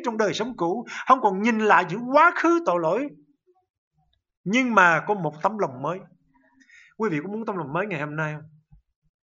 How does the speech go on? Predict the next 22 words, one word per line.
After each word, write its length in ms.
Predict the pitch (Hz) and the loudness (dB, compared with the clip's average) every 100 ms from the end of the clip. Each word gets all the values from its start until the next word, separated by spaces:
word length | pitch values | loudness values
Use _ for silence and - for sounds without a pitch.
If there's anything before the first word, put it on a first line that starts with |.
| _ _ _ _ _ _ _ _ | _ _ _ _ _ _ _ _
Rồi, 160 | 165 147 | -6 -4
xin 180 | 160 160 | -4 -6
trong 120 | 160 | -8
cuộc 120 | 156 | -8
đời 200 | 160 131 | -6 -6
tôi, 100 | 143 143 | -8 -10
tôi 120 | 147 | -10
nói, 160 | 151 156 | -10 -12
"Chúa 180 | 156 160 | -8 -8
ơi, 200 | 147 139 135 _ - | -8 -10 -16 _ -10
mỗi 180 | 147 | -6
sáng 260 | 165 175 190 | -4 -4 -6
con 120 | 185 | -6
muốn 100 | 175 | -8
cầu 140 | 190 147 | -6 -6
nguyện 160 | 135 139 | -8 -6
cho 160 | 180 | -6
con 140 | 170 185 | -4 -8
một 80 | 156 - - | -12 -10 -4
tấm 160 | 202 | -2
lòng 240 | 202 135 139 | -2 -2 -2
mới." 220 | 170 | -4